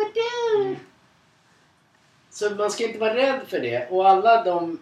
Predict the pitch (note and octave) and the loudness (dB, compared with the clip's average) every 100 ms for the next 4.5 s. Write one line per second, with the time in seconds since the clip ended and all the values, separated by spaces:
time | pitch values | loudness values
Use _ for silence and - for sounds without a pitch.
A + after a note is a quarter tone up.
0 | - E3 E3+ E3 D#3+ D#3 D3+ - E3 C#3+ | -8 -2 0 -2 -4 -4 -4 -4 -2 -2
1 | C#3+ C#3+ C#3+ - D#3 E3+ F#3 E3 E3+ - | -2 -2 -4 -4 -10 -8 -6 -2 -2 -2
2 | B3 A#3+ F3+ C#3+ C#3 C#3 - _ _ _ | -4 -4 -4 0 -2 -4 -16 _ _ _
3 | - D3 B2 - B2 A#2+ C3 A#2+ A#2+ B2 | -8 -6 -6 -6 -6 -6 -10 -10 -8 -10
4 | - A#2 A2 B2 | -6 -6 -6 -10